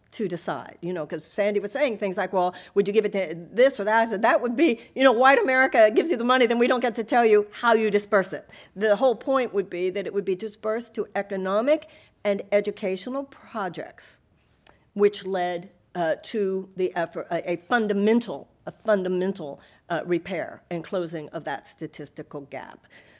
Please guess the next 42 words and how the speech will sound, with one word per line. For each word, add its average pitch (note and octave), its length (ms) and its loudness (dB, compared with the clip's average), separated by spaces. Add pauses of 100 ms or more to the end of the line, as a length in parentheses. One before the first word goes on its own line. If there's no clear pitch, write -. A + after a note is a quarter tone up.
(140)
So, A#3+ 560 2
uh, G3+ 160 -2
when G#3+ 400 -2
Sandy A3+ 500 0
and, F#3+ 360 0
uh, F#3 140 -2
the F#3+ 180 -2
other F3+ 140 -2
gentleman F#3 360 -4
who F#3 60 -4
were F3+ 100 -2
on E3+ 60 -4
the E3 40 -8
phone C4+ 220 0
with C#4+ 120 -2
me F3+ 360 -4
asked F#3 340 -2 (240)
certain F3+ 280 -4
things, F#3+ 260 -4
how F#3 160 -2
would F3 100 -4
it F3+ 100 -10
be E3+ 100 -2
done? F3+ 360 -2 (260)
One A#3 220 0
category G3 480 -2
of E3+ 80 -4
their E3+ 140 -2
questions F3 580 -6
was, F3 520 -2 (960)
uh, F#3+ 120 -2
"We F#3+ 240 -2
would G3+ 140 4
work G3 280 4
that E3 180 2
out." D#3+ 340 2
And G3+ 140 0
the G#3 60 -4
second A#3+ 420 -4
quest-, E3+ 360 -6
uh, - 40 -4
uh, F3+ 380 -6